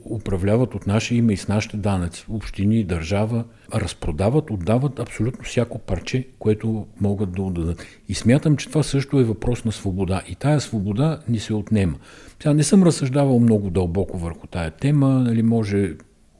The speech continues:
сигурно и, и други разсъждения да излязат. Просто го споделям като някакво усещане.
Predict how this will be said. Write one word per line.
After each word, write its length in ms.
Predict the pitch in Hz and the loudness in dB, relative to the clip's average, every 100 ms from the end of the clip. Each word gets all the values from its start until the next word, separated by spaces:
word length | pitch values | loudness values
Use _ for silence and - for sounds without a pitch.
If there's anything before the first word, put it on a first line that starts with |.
| - | -6
сигурно 340 | 113 104 101 | -4 0 0
и, 120 | 98 - | 0 -4
и 100 | 101 | -4
други 320 | 104 107 95 | -2 -2 -2
разсъждения 480 | 90 92 87 98 92 | -6 -8 -4 -2 -2
да 100 | 87 | -4
излязат. 400 | 92 160 185 - - - - | -2 -2 -2 -6 -20 -20 0
Просто 380 | 170 151 - 151 | 2 4 2 0
го 240 | 135 131 | 0 -4
споделям 500 | - - 113 151 143 | -4 -2 2 4 4
като 260 | - - 123 | 2 0 2
някакво 560 | 143 139 - - 147 143 - - - | 2 0 -6 -2 -2 -2 -12 -16 -6
усещане. 680 | 117 - 127 - 98 80 | -4 4 4 4 -2 -4